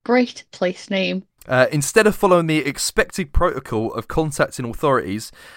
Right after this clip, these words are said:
Speaker 2: uh, and avoiding any contact with the explosive, he opted for a highly unconventional approach. Ignoring safety guidelines, he placed a grenade in his trunk and casually drove to Taco Bell for a meal. Around five P M,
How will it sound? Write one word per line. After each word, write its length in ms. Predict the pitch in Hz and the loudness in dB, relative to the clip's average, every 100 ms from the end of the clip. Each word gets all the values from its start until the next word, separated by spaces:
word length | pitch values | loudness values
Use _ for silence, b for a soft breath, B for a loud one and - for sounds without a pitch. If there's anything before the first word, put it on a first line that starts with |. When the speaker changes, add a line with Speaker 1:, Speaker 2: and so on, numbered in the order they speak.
| B | B
Speaker 2:
uh, 160 | 107 107 | 0 2
and 100 | 120 | 4
avoiding 500 | 123 123 147 135 131 - | 2 4 4 4 0 0
any 200 | 160 180 | 0 0
contact 380 | 165 151 151 113 | 0 0 0 -2
with 80 | 120 | -2
the 60 | |
explosive, 640 | 110 - 139 127 110 101 - - | -4 -2 -2 -2 -4 -8 -10 -10
he 140 | 156 | 0
opted 320 | 165 - 156 139 | 0 0 -4 -4
for 180 | 143 | -2
a 40 | 123 | -2
highly 480 | - 208 202 196 175 | 0 2 4 4 0
unconventional 760 | 165 175 - 151 147 139 139 156 | -2 -4 -4 -4 -4 -6 -4 -4
approach. 480 | - 214 131 - - _ _ _ _ - | -2 -2 -4 -8 -18 _ _ _ _ -10
Ignoring 400 | 139 160 214 190 | -6 2 2 2
safety 400 | 147 190 180 127 | 2 2 2 0
guidelines, 600 | 107 98 95 98 127 139 - b | 0 0 2 0 0 -6 -14 b
he 120 | 123 | -10
placed 340 | 113 190 196 - | -2 0 0 0
a 40 | |
grenade 400 | 139 147 143 135 - | -2 0 0 -2 -2
in 100 | 143 | -4
his 180 | 117 - | -4 -6
trunk 520 | - 185 135 - - b b | -2 0 0 -4 -10 b b
and 140 | b 113 | b -8
casually 400 | - 165 135 135 | -2 -2 -2 -4
drove 320 | - 135 127 | 0 0 0
to 100 | - | -6
Taco 380 | - 175 156 123 | -10 -8 -4 -4
Bell 240 | 127 120 | 0 0
for 180 | - - | -2 -2
a 60 | 131 | -2
meal. 320 | 156 104 85 b b b b b b - | -2 -2 -6 b b b b b b -4
Around 360 | 139 196 220 | 2 4 2
five 340 | - 208 180 - | 0 2 2 2
P 180 | 151 143 | -2 -2
M, 300 | 95 107 | -2 -6